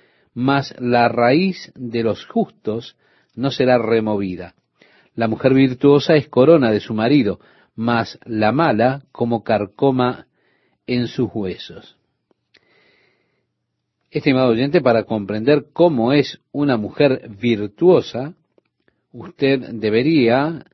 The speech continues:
leer después en su casa el capítulo treinta y uno de este libro de Proverbios, y allí encontrará la descripción de la mujer virtuosa. Es una corona para su esposo.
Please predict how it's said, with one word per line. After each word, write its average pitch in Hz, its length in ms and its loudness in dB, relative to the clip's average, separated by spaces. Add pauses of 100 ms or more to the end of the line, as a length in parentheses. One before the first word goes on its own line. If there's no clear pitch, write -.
(340)
leer 117 460 2
después 120 400 -4
en 101 100 -8
su 123 120 -8
casa 113 560 -8 (520)
el 117 180 -8
capítulo 117 500 -2
treinta 139 460 2
y 156 100 0
uno 139 540 -2
de 101 160 -8
este 107 200 -8
libro 113 260 -4
de 135 120 -2
Proverbios, 98 840 -6 (560)
y 135 100 0
allí 135 200 2
encontrará 127 640 -2
la 120 180 0
descripción 117 960 -8 (480)
de 101 240 -6
la 104 100 -6
mujer 98 240 -8
virtuosa. 92 640 -14 (800)
Es 135 180 -6
una 147 180 0
corona 120 380 2
para 92 200 -4
su - 120 -12
esposo. - 520 -16